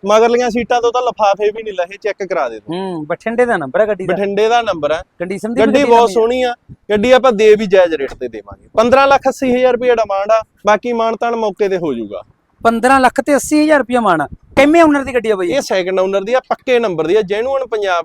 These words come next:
Speaker 1: ਨੰਬਰ। ਜਿਹੜੀ ਪੰਜਾਬ ਦੀ ਨਵੀਂ ਨਿਕਲੀ ਵੀ ਉਹੀ ਗੱਡੀ ਮਿਲੂ ਆਪਣੇ ਕੋਲ।
Speaker 2: ਹੂੰ। ਤੇ ਬਾਕੀ ਮੈਂ ਕਹਿੰਦਾ ਇਹੀ ਆਪਣੇ ਲਵੇ ਸੈਕਿੰਡ ਓਨਰ ਦੀ ਹੋਣੀ ਆ, ਬਾਕੀ ਸਾਰੀਆਂ ਫਸਟ ਓਨਰ
Speaker 1: ਹਾਂ,
Speaker 2: ਦੀਆਂ ਨੇ।
Speaker 1: almost ਜ਼ਿਆਦਾ ਫਿਰ ਸਾਰੀਆਂ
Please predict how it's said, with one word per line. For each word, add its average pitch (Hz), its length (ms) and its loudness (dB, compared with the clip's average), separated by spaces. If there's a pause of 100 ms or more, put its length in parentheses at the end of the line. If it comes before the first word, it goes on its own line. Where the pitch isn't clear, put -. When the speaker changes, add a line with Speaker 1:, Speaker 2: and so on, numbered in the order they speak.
Speaker 1:
ਨੰਬਰ। 135 240 -14
ਜਿਹੜੀ 214 280 -6
ਪੰਜਾਬ 220 380 0
ਦੀ 233 120 -8 (100)
ਨਵੀਂ 220 160 -6
ਨਿਕਲੀ 254 320 -6
ਵੀ 240 100 -6
ਉਹੀ 233 460 -4
ਗੱਡੀ 233 200 -4
ਮਿਲੂ 147 260 -8
ਆਪਣੇ 117 240 -12
ਕੋਲ। 175 140 -8
Speaker 2:
ਹੂੰ। 202 220 -4 (380)
ਤੇ 294 100 2
ਬਾਕੀ 285 240 2
ਮੈਂ 285 100 0
ਕਹਿੰਦਾ 320 140 2
ਇਹੀ 294 200 4
ਆਪਣੇ 294 220 0
ਲਵੇ 294 160 4
ਸੈਕਿੰਡ 277 280 4
ਓਨਰ 285 220 2
ਦੀ 294 100 -2
ਹੋਣੀ 262 220 -2
ਆ, 302 60 0 (500)
ਬਾਕੀ 233 240 2
ਸਾਰੀਆਂ 277 220 2
ਫਸਟ 262 240 0
ਓਨਰ 277 140 -2
Speaker 1:
ਹਾਂ, 247 180 4
Speaker 2:
ਦੀਆਂ 226 120 2
ਨੇ। 240 80 8
Speaker 1:
almost 247 440 2
ਜ਼ਿਆਦਾ 220 260 4
ਫਿਰ 214 120 -2
ਸਾਰੀਆਂ 240 420 0